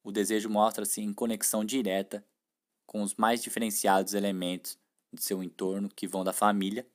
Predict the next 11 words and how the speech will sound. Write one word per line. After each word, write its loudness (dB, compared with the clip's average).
ao 2
cosmos. -4
A -2
criança 4
tem -2
uma 2
capacidade 2
extraordinária 6
de -2
se 4
interessar 4